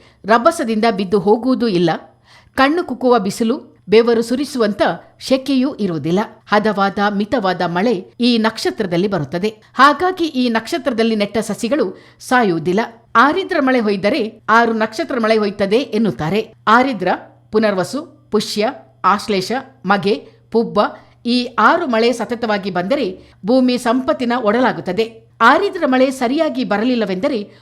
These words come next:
ವರ್ಷವಿಡೀ ಬರಗಾಲ ಕಟ್ಟಿಟ್ಟ ಬುತ್ತಿ. ಆರಿದ್ರೆ ಮಳೆ ಹೆಚ್ಚಾದರೆ ದಾರಿದ್ರ್ಯ ಬರುತ್ತದೆ.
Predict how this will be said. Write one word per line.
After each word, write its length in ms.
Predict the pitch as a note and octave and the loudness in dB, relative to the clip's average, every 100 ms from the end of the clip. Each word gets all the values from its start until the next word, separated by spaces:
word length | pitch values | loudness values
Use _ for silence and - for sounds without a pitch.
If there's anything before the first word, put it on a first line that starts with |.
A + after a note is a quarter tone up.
| _ F3 | _ -2
ವರ್ಷವಿಡೀ 580 | B3 B3+ E4 B3 A3+ A#3 | -2 0 -4 -4 -4 -2
ಬರಗಾಲ 440 | G3+ G3+ G3+ G#3 A#3 | -2 -2 0 0 0
ಕಟ್ಟಿಟ್ಟ 480 | - C4 C#4 C4+ E3+ | -2 -6 -4 -4 -4
ಬುತ್ತಿ. 320 | F3 - A3+ - - _ | -4 -4 -6 -8 -20 _
ಆರಿದ್ರೆ 460 | A3+ D4 F#4 F#4 D#4 | 4 4 2 -2 -2
ಮಳೆ 200 | A#3+ A3+ | 0 0
ಹೆಚ್ಚಾದರೆ 540 | G3 - G3 F#3+ C#4 G3 - - F3 E3 | -2 -4 -4 -2 -4 -6 -12 -20 -6 0
ದಾರಿದ್ರ್ಯ 480 | A#3+ D4 G#3+ G3+ G3 | 2 2 -4 -6 -6
ಬರುತ್ತದೆ. 600 | D#3 D3+ G3+ A3+ - | -6 -6 -6 -6 -8